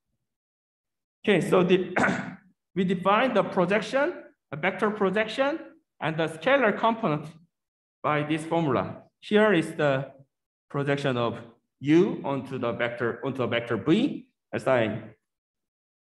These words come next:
explained. And we also define the scalar component of U in the direction of V. Since this vector projection is expressed by U dot V over norm of V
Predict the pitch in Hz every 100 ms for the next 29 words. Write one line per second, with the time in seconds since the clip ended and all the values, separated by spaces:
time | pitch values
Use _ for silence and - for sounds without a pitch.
0 | _ - - - 151 285 - - - _
1 | _ 127 147 151 160 175 240 233 208 175
2 | 180 165 151 - 247 226 196 190 202 156
3 | 131 131 135 131 135 214 277 - - -
4 | 151 147 151 165 196 202 160 147 - 139
5 | 92 - _ _ _ _ _ _ _ _
6 | 240 254 269 262 214 190 185 180 - 180
7 | 190 196 - 190 202 202 254 285 311 -
8 | 147 147 - 143 - 151 147 147 139 123
9 | - _ _ _ - 175 214 226 196 160
10 | 156 - - - 180 269 311 - - _
11 | - 151 147 147 139 - 131 139 160 160
12 | 156 139 - - _ _ - 151 226 302
13 | -